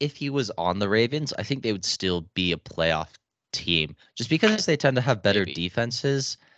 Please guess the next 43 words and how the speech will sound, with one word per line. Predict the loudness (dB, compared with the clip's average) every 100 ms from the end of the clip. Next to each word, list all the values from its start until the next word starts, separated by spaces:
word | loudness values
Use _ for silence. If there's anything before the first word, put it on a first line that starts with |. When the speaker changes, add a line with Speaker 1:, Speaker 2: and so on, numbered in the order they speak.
| -18
Speaker 2:
True. | -12 -10 -10 -6 -2
Speaker 1:
Um, | 0 0 -4 -8 _ _ _ _ _ -8
and | -4 -2
I |
think | -4 -6
he's | -6 -6 -6
a | -6
good | -4 -2 -2
enough | -4 -6 -8
Q | -6 -4 -4
B | -4 -2 0 -2 -8 _ _
that | -6 -2
even | -2 -2 -2 -2
with | -4 -4
less | -4 -4 -2 0
weapons, | 0 0 -2 -2
he's | -2 -2
still | 2 2
gonna | 2 -2 -4
be | -4 -4 -6 -6
a | -6 -6 _ -14
good, | 0 2 2
productive | -2 -4 -2 -4 -4 -8 _
player, | -6 -2 -2 -4 -8 -8
right? | 0 0 0 -6 _ -20 -20 _ -10
Um, | -10 -10 -10
just | -4 -4 -2
because | -2 2 2
of | 2
the | 2
fact | 2 2
that | -2
he | -2
is | -2
smart | -4 -8 -4 -2 -2
and | -6
he | -10
doesn't | -10 -8 -10
make | -10
a | -8
lot | -8
of | -8 -12 _ _ _ _ -4
big, | 0 2 0 -2